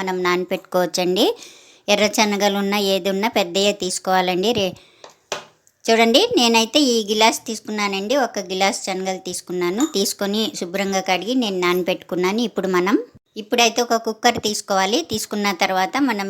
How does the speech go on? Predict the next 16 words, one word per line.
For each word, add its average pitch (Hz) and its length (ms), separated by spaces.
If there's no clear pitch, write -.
ఈ - 20
శనగల్ని 190 600
మనం 202 260
ఇందులో 190 340
వేసేసుకోవాలి. 175 680
ఇందులో 262 280
మనం 262 220
ఉల్లిపాయలండి, 254 720
నేను 233 240
ఉల్లికాడలు 240 640
కూడా 240 260
ఉన్నాయి 220 280
నా 202 160
దగ్గర, 196 240
వేసుకుంటున్నాను. 208 680
అదైనా 202 300